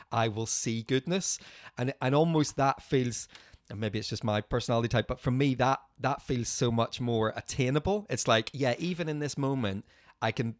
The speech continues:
I can do that. I can be a bit defiant. Whereas if someone says to me, you know, "Try and think about the good things in your life," there's always that bit of you that goes, "No, I don't want to. It's too hard. You don't know what I'm," you know.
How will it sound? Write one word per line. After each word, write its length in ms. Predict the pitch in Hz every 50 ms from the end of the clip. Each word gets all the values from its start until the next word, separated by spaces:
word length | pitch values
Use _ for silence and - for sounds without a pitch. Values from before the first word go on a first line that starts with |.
| _ - -
I 100 | 120 117
can 220 | - 123 117 113
do 200 | 110 131 120 123
that. 180 | 123 160 170 180
I 80 | - 120
can 120 | - 123
be 120 | 110 - 123
a 60 | 120
bit 200 | - - - -
defiant. 540 | - - - - 156 139 156 170 190 202 - - - - - -
Whereas 220 | - 131 127 127
if 60 | 127
someone 200 | - 160 147 143 127
says 220 | - 135 123 120
to 80 | - 127
me, 240 | 120 117 113 110 - -
you 80 | 113
know, 80 | 113 110
"Try 180 | - - -
and 100 | 143 135
think 160 | - - 131 -
about 160 | 117 120 -
the 60 | -
good 180 | 98 123 123 117
things 220 | - 147 143 135
in 80 | 147 147
your 80 | 147
life," 160 | 143 131 123
there's 160 | - 127 120 151
always 160 | 147 143 -
that 140 | 135 123 -
bit 100 | 123 117
of 80 | 117
you 80 | 117 113
that 100 | 117 -
goes, 300 | - 113 110 110 - 131 151
"No, 480 | 175 202 202 220 240 269 254 214 170 _ _ - _ -
I 60 | 185
don't 140 | 226 220 220
want 180 | 214 233 226
to. 300 | - - 254 247 220 180 170
It's 140 | - - -
too 180 | - 240 233 208
hard. 340 | 185 196 202 214 226 220 180
You 80 | 190 185
don't 140 | 220 208
know 40 | 208 202
what 100 | 202 202
I'm," 80 | 214
you 40 | 220
know. 180 | 160 131 131